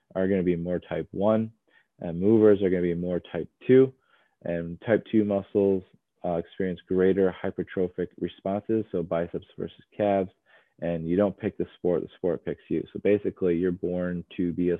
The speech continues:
sprinter or you're born to be a long distance runner. It's hard to, uh, compete with, uh, athletes who are gifted naturally, uh, through genetics. All right, and so that is a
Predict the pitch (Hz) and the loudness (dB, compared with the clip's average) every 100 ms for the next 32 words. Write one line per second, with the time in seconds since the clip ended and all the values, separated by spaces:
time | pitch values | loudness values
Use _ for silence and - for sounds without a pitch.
0 | - 98 101 117 107 92 85 87 92 87 | -4 -8 -4 -4 -2 0 0 0 -2 -4
1 | 85 85 80 85 82 82 _ - _ 76 | -6 -6 -4 -2 -2 -4 _ -20 _ -6
2 | 78 80 78 73 73 - 65 - - - | -6 -6 -8 -10 -12 -12 -16 -16 -16 -14
3 | - - - 98 95 92 - 95 87 80 | -16 -18 -4 0 2 0 -2 -2 0 -2
4 | 78 _ _ _ _ _ 67 73 - 90 | -6 _ _ _ _ _ -14 -12 -12 -12
5 | 82 - 98 92 - 85 85 82 82 78 | -12 -2 -2 -2 -6 -4 0 0 0 -4
6 | _ _ _ _ _ _ - - 64 - | _ _ _ _ _ _ -20 -14 -12 -6
7 | 85 87 - 82 73 - 82 78 73 69 | -2 -2 0 -2 -2 -6 -8 -6 -6 -8
8 | - - _ _ 82 85 - 76 73 69 | -14 -20 _ _ -4 -4 -4 -8 -8 -10
9 | - - - 64 - _ - 76 71 - | -12 -10 -8 -8 -12 _ -14 -10 -10 -12
10 | - - 50 - _ _ _ _ _ _ | -12 -14 -14 -16 _ _ _ _ _ _
11 | _ _ _ _ _ _ _ - 92 87 | _ _ _ _ _ _ _ -8 -4 -4
12 | - 87 113 101 107 123 107 120 110 98 | -6 -4 2 4 4 4 4 2 2 2
13 | 95 87 | 2 0